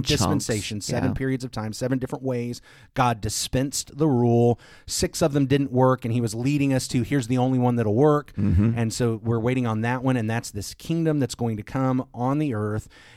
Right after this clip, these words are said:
Speaker 2: And premillennialism says Jesus is gonna come and be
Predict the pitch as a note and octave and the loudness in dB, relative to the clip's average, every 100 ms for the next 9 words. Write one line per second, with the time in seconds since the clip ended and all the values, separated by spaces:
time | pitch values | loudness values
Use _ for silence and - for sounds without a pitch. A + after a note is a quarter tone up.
0 | _ A#2+ A2 - F#3+ G#3+ D#3+ C3 B2 A#2 | _ -4 -4 -2 0 2 4 4 2 0
1 | A#2 - A#2 G#2 G#2 D3+ D3 C3+ A#2+ A2+ | -2 -2 -4 -2 -4 -2 -2 -4 -4 -4
2 | A#2+ - B2+ A#2+ A#2+ A#2 G#2 A#2+ | -6 -2 -2 -2 -2 -4 -4 -6